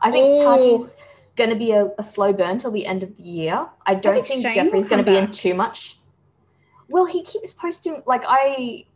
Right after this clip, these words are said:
Speaker 1: recently just unfollowed him, but apparently he's been posting more and more on Instagram lately, so
Speaker 2: Yeah, I think he'll come back
Speaker 1: I
Speaker 2: to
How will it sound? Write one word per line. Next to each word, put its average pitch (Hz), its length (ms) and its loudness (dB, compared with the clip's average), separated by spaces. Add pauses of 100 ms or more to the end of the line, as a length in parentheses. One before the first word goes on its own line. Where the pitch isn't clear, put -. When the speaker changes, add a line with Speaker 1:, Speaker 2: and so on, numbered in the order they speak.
Speaker 1:
recently 226 380 -6
just 208 240 -10
unfollowed 208 420 -2
him, 185 160 -6
but 196 160 -6
apparently 254 400 -8
he's 247 160 -8
been 220 180 -4
posting 202 420 -6
more 180 200 -2
and 180 80 -8
more 175 140 -6
on 151 140 -6
Instagram 247 520 -10
lately, 330 320 -6
so 196 560 -2
Speaker 2:
Yeah, 269 200 -6
I 269 80 -6
think 339 200 0
he'll 359 240 -2
come 247 320 -6
back 208 220 -6
Speaker 1:
I 233 80 -4
Speaker 2:
to 214 100 -10